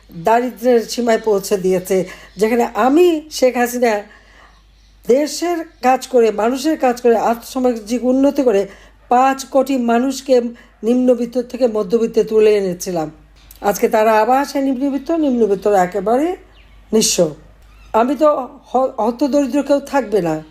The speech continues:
মুজিব বর্ষে এটা আমাদের ছিল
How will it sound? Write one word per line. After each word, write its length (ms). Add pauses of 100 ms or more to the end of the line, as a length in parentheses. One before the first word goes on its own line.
(760)
মুজিব 400
বর্ষে 380
এটা 280
আমাদের 380
ছিল 260